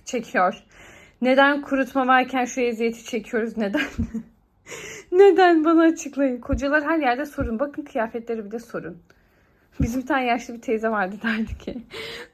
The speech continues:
"Koca iyi bir şey olsa adı Yonca olur. Neden koca koymuşlar adını sanıyorsun?" <laughs> Çok komik ama neyse, Allah kocamdan razı olsun. Gerçekten.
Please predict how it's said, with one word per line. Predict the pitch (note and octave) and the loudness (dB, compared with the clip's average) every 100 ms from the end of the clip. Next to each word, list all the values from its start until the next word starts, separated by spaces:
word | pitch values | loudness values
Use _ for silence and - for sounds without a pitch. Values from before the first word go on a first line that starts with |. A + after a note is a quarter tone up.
| - | 0
"Koca | G4+ E4 F4 | 2 4 6
iyi | E4+ E4+ | 6 6
bir | E4 | 4
şey | D#4+ E4+ | 2 2
olsa | E4 D#4+ | 2 4
adı | C#4+ A#3+ | 2 2
Yonca | C#4+ D4 C#4+ B3+ C#4+ | 2 4 4 4 2
olur. | C4 C4 | 2 0
Neden | C4 C#4 C#4+ D4+ | 2 2 4 2
koca | D4+ C#4+ A#3+ | 2 -2 -2
koymuşlar | - C4+ B3+ A#3+ - B3+ | 0 0 0 -4 -2 2
adını | C#4 C#4+ C4+ | 2 2 0
sanıyorsun?" | B3+ - B3 G3 B3 - - _ - - C5 - _ F4 | -2 -4 -4 -2 -6 -8 -20 _ -6 2 2 2 _ -12
<laughs> | E4 _ _ - A#4+ - F4 - | -12 _ _ -10 -8 -8 -12 -16
Çok | - A3+ - | -6 -6 -4
komik | F#3 F3+ | -10 -10
ama | - G3 F#3 - | -10 -8 -10 -10
neyse, | F#3+ F3+ - | -10 -10 -6
Allah | G3+ G3 G3 | -4 -4 -8
kocamdan | - G3+ F#3+ F#3 F#3 | -10 -8 -8 -6 -6
razı | F3+ F3 F#3 D#3 | -6 -8 -8 -12
olsun. | C#3+ - _ - - | -14 -18 _ -12 -10
Gerçekten. | F3 - E3+ - G#3 | -8 -10 -16 -14 -20